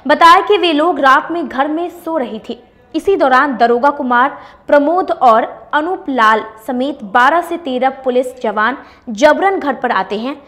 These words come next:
फिर दरवाजा खुलवाते हैं, सामान इधर उधर फेंकने लगते हैं।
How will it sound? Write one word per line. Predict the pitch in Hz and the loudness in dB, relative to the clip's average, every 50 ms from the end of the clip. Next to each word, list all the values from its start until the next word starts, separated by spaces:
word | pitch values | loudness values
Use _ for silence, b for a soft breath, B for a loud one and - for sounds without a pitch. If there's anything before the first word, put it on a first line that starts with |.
| B B B B - | B B B B 0
फिर | 330 302 | 0 2
दरवाजा | 247 302 302 302 285 311 311 311 403 403 | 4 4 4 4 6 6 6 6 4 2
खुलवाते | 403 - 330 262 233 214 214 214 226 214 | 2 0 -2 0 0 0 -2 -2 -6 -8
हैं, | 220 220 - - _ _ b b b b _ - | -8 -10 -14 -18 _ _ b b b b _ 4
सामान | 349 320 302 330 339 370 392 381 359 302 | 4 6 8 8 6 6 4 2 -2 -6
इधर | 311 240 302 370 - | -4 0 0 0 0
उधर | 311 247 294 330 339 | 0 -2 0 0 0
फेंकने | 339 - - 294 285 285 294 349 359 | -2 -2 -6 -6 -6 -6 -6 -6 -4
लगते | 339 311 320 - 247 226 | -4 -4 -4 -4 -6 -8
हैं। | 220 - - | -8 -10 -16